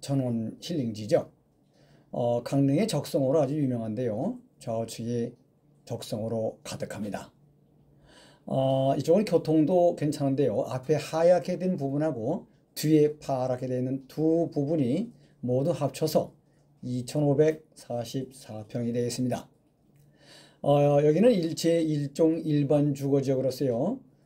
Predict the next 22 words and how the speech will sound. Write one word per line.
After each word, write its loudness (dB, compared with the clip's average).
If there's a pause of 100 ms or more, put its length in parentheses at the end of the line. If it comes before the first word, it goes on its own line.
(140)
건폐율 2
육십 -6
프로, 2
용적률이 0
이백 0
프로죠. -2 (880)
어, 0
도로 6
아주 4
좋습니다. 2 (720)
어, 4
현재 2
이 2
도로는요, 4 (200)
더 4
넓힐 0
계획으로 0 (240)
지금 -4
시가지 0
계획에도 -2
포함되어 -2
있는데요. -4